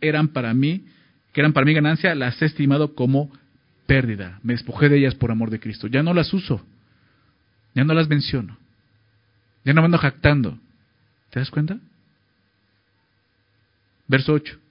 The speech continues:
"Y ciertamente, ciertamente aún estimo todas las cosas", hasta el día de hoy, dice él, "estimo, valoro todas las cosas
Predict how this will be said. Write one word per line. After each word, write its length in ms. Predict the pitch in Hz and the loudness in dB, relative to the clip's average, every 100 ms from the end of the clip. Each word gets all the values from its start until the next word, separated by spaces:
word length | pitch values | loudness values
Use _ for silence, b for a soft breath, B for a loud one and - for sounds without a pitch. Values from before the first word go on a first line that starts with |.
| _ _ _ _ _ _ _ - | _ _ _ _ _ _ _ -10
"Y 80 | 127 | -10
ciertamente, 1160 | - - 180 196 196 156 117 110 104 - 127 - _ _ _ _ _ _ _ _ _ _ | -8 0 2 2 0 -2 -2 -6 -10 -18 -20 -20 _ _ _ _ _ _ _ _ _ _
ciertamente 1000 | - - - 185 180 139 117 120 123 135 - | -20 -12 0 0 2 0 2 2 0 -6 -8
aún 680 | 123 123 185 220 151 - b b b b b b _ | -4 0 4 6 4 0 b b b b b b _
estimo 540 | 143 135 - 165 147 127 | 0 0 0 4 4 4
todas 360 | - 156 226 | 2 2 4
las 220 | 226 180 | 2 -2
cosas", 720 | - 156 131 - - - - - _ _ _ _ _ _ _ | -4 -4 -4 -8 -14 -16 -20 -20 _ _ _ _ _ _ _
hasta 260 | 123 - | -6 -6
el 100 | 120 | -4
día 180 | 131 175 | 0 2
de 120 | 190 | 4
hoy, 180 | 180 139 | 4 4
dice 320 | 113 107 104 | 0 -6 -12
él, 80 | 107 b b b b b b | -14 b b b b b b
"estimo, 480 | - 123 - 156 151 | -6 -6 -2 2 2
valoro 380 | 120 117 160 190 | 2 0 -2 -2
todas 140 | 185 | -2
las 160 | 180 143 | -2 -2
cosas 440 | - 123 113 131 | -4 -6 -6 -10